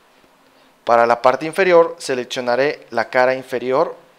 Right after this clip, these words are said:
de mi pieza o la cara inferior del profile que requieren generar. Es muy común que en profiles exteriores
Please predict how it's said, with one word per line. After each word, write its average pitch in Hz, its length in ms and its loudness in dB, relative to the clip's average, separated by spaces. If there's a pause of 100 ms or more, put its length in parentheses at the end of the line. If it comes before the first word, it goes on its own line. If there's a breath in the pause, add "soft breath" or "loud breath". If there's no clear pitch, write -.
(920)
de 123 100 -8
mi 127 140 -12
pieza 185 600 0
o 165 220 -2
la 139 200 -2
cara 131 180 0
inferior 156 540 -4
del 127 180 -6
profile 120 440 -4
que 123 180 -12
requieren 110 440 -14
generar. 151 480 -2 (1900 soft breath)
Es 180 160 -4
muy 233 180 0
común 185 380 0
que 175 80 -2
en 151 100 -2
profiles 131 720 2
exteriores 147 760 -2